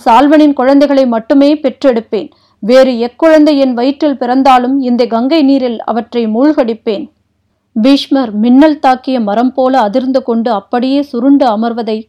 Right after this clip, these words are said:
திகைப்புடன் அம்பை பார்த்தாள். நடுங்கும் இரு கைகளாலும் தலையை தாங்கிக் கொண்டு, "போ, போய்விடு, இனி என் முன் நிற்காதே" என பீஷ்மர் கூவினார். "யாரங்கே? இந்த பெண்ணை இவள் விரும்பியபடி உடனே அனுப்பி வையுங்கள். இவள்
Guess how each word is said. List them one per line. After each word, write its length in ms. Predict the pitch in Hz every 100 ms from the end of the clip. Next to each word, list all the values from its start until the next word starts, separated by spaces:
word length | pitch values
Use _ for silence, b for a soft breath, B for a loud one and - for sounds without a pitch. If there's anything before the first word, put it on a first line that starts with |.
| _
திகைப்புடன் 580 | - 226 269 277 247 226
அம்பை 280 | 208 214 247
பார்த்தாள். 560 | - 202 202 - - _ _ _ _ _ _ -
நடுங்கும் 560 | 233 247 311 349 294
இரு 260 | 262 277 294
கைகளாலும் 640 | 269 269 277 254 254 247
தலையை 440 | 233 220 262 269
தாங்கிக் 420 | - 220 240 247 -
கொண்டு, 400 | 226 233 269 - _ _ _ _
"போ, 440 | - 277 311 214 - 247
போய்விடு, 460 | 269 269 247 196 _ _
இனி 280 | 254 269 254
என் 120 | 240
முன் 220 | 233 302
நிற்காதே" 680 | 269 262 - 285 262 202 220 _
என 200 | 233 233
பீஷ்மர் 500 | 185 247 - 269 214 -
கூவினார். 420 | 240 247 208 - _ _ _ _ _ -
"யாரங்கே? 600 | 220 247 311 320 285 208 - -
இந்த 260 | 262 262
பெண்ணை 380 | - 254 294 339
இவள் 260 | 294 277 233
விரும்பியபடி 580 | 247 320 330 311 285
உடனே 360 | 285 240 277 320
அனுப்பி 340 | 269 269 302
வையுங்கள். 480 | 277 262 247 226 202 - _ _ -
இவள் 320 | 269 277